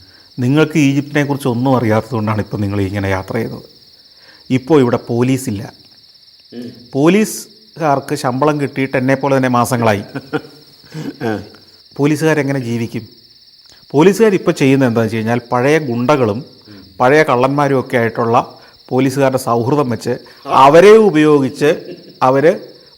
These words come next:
Speaker 1: മോഷണം കൂടുതൽ നടത്തി,
Speaker 2: അത് കൊള്ളാം.
Speaker 1: പിടിച്ചുപറി കൂടുതൽ നടത്തി, ഗുണ്ടായിസം കൂടുതൽ നടത്തി പണം വാങ്ങിക്കൊണ്ടിരിക്കുകയാണ്.
Speaker 2: അത് കൊള്ളാം, വല്ലാത്തൊരവസ്ഥയാണത്.
Speaker 1: അതായത് ഭരണമില്ല.
Speaker 2: ഉം.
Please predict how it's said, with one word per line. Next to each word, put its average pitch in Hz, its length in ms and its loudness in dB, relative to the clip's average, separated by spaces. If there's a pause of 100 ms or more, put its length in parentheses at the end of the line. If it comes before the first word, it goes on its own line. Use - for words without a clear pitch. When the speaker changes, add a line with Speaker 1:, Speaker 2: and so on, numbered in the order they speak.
Speaker 1:
മോഷണം 147 400 2
കൂടുതൽ 135 380 0
നടത്തി, 117 440 -2
Speaker 2:
അത് 151 100 2
കൊള്ളാം. 120 340 0
Speaker 1:
പിടിച്ചുപറി 147 420 2
കൂടുതൽ 143 340 2
നടത്തി, 117 460 -6 (340)
ഗുണ്ടായിസം 170 580 2
കൂടുതൽ 131 280 2
നടത്തി 120 480 -6 (380)
പണം 135 180 0
വാങ്ങിക്കൊണ്ടിരിക്കുകയാണ്. 107 800 -2 (400)
Speaker 2:
അത് 101 80 -8
കൊള്ളാം, 151 320 -6 (100)
വല്ലാത്തൊരവസ്ഥയാണത്. 180 720 -4 (280)
Speaker 1:
അതായത് 160 380 4 (140)
ഭരണമില്ല. 139 680 -2 (800)
Speaker 2:
ഉം. 107 140 -20